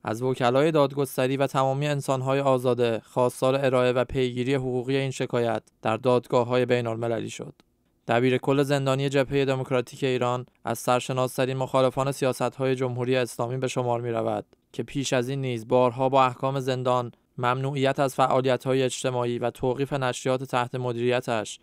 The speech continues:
چون پیام دانشجو، هویت خویش و گزارش روز مواجه شده است. وی تاکنون بیش از یازده سال را در زندان‌های مختلف گذرانده است. مهندس تبرزدی که شکایتنامه خود را خطاب به وکلای مدافع خود در ایران آغاز کرده است،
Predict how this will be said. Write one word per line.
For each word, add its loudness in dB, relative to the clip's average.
چون -2
پیام 2
دانشجو، 0
هویت 0
خویش -4
و 0
گزارش 0
روز -2
مواجه 0
شده -6
است. -10
وی 0
تاکنون -2
بیش -6
از -2
یازده 0
سال -2
را 0
در 0
زندان‌های 0
مختلف -2
گذرانده -4
است. -12
مهندس -2
تبرزدی 2
که -6
شکایتنامه -2
خود -4
را 0
خطاب -2
به 0
وکلای 2
مدافع 0
خود -4
در 2
ایران 0
آغاز 0
کرده -2
است، -6